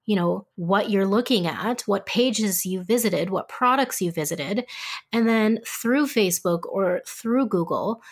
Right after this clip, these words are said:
they can serve you a very product specific ad. They can show you an image of that same thing that you were just looking at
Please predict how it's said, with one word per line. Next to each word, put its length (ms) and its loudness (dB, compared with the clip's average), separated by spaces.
they 220 2
can 420 0
serve 400 0
you 240 2
a 160 -2
very 400 0
product 720 -2
specific 600 -4
ad. 260 2
They 100 0
can 140 0
show 180 0
you 200 4
an 100 -2
image 420 2
of 120 -4
that 180 -2
same 380 2
thing 480 0
that 100 2
you 140 2
were 120 4
just 280 -2
looking 340 2
at 260 -2